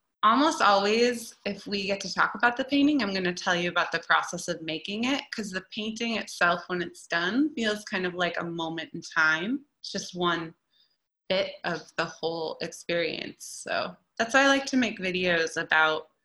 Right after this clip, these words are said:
the process and teach the process too. So Layer by Layer, an homage to the process, is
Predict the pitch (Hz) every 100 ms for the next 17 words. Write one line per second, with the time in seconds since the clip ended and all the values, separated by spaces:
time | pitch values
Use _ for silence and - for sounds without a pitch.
0 | _ _ _ _ - 180 170 160 - 165
1 | - 160 165 165 160 - 147 - - -
2 | - - - _ _ _ _ _ _ _
3 | _ _ _ _ _ _ _ 294 339 320
4 | 277 - 269 349 381 294 233 226 247 202
5 | - 208 - 208 208 202 220 - 208 202
6 | - 196 196 - 202 190 - - 185 180
7 | 180